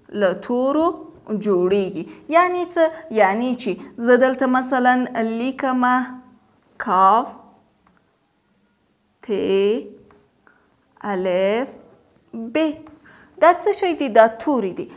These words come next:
له دې تورو نه زه کلمه جوړوم. د څه شي په نامه؟ د کتاب په نامه. توري نه څه شی جوړ سوه؟ یوه کلمه جوړه سوه، کتاب.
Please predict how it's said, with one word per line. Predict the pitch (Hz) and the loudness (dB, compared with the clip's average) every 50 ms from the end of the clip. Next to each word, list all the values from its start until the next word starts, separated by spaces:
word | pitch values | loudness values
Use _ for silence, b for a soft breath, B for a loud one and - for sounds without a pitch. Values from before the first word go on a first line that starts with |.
| B - | B -4
له | 247 240 233 | 2 4 4
دې | 226 - 269 277 285 262 269 - | 4 4 2 0 -2 -2 -2 0
تورو | 294 311 330 349 349 359 | 2 2 2 2 2 0
نه | 349 330 302 277 254 | 0 -2 -2 -2 -4
زه | 233 233 254 254 247 | -4 -4 -2 -2 -2
کلمه | 247 - 240 190 190 190 185 214 247 277 | -4 -4 -4 -2 -2 -2 -2 -4 -4 -4
جوړوم. | 277 330 330 330 330 330 330 330 320 302 | -4 -4 -2 0 2 2 2 2 0 -2
د | 233 233 | -4 -4
څه | 233 233 302 311 | -4 -4 -6 -6
شي | 311 - 349 | -6 -6 -6
په | 339 - 339 | -6 -6 -6
نامه؟ | 339 330 320 320 330 330 339 339 330 | -6 -4 -4 -4 -4 -4 -4 -4 -4
د | 285 285 233 247 254 269 302 339 - - - - _ _ _ _ _ _ _ _ _ _ _ _ - | -2 -2 -2 0 0 0 -2 -4 -6 -10 -16 -20 _ _ _ _ _ _ _ _ _ _ _ _ -12
کتاب | 214 214 214 240 220 185 - - - - | -12 -8 -4 -2 -2 -2 -2 -4 -8 -10
په | - 165 | -10 -8
نامه. | 139 147 - 107 143 202 214 214 - _ _ _ b b b b b b b b _ - | -8 -8 -8 -8 -10 -10 -12 -14 -18 _ _ _ b b b b b b b b _ -6
توري | 285 285 277 277 | -4 -2 -2 -2
نه | 254 262 262 262 | -2 -2 -4 -4
څه | 262 - 330 | -4 -6 -6
شی | 330 - 370 359 330 | -4 -4 -4 -4 -2
جوړ | 349 339 349 349 | -2 -2 -2 -4
سوه؟ | 370 359 - 370 359 403 381 B B B B B - - 156 - 220 220 220 - - - - - 214 208 208 208 202 214 - - - - | -6 -6 -6 -6 -6 -6 -6 B B B B B -20 -18 -16 -14 -14 -14 -16 -18 -16 -6 2 6 6 8 8 6 4 2 -2 -12 -12 -8
یوه | 240 254 254 285 320 349 349 - - - | -2 2 2 2 2 0 -4 -8 -6 -4
کلمه | 247 202 202 202 220 247 | -2 -2 0 0 -2 -4
جوړه | 262 - 320 330 339 359 | -4 -4 -4 -4 -4 -4
سوه، | 349 349 349 320 | -6 -6 -6 -6
کتاب. | 311 - - 208 208 - 175 - | -6 -6 -8 -8 -6 -6 -6 -6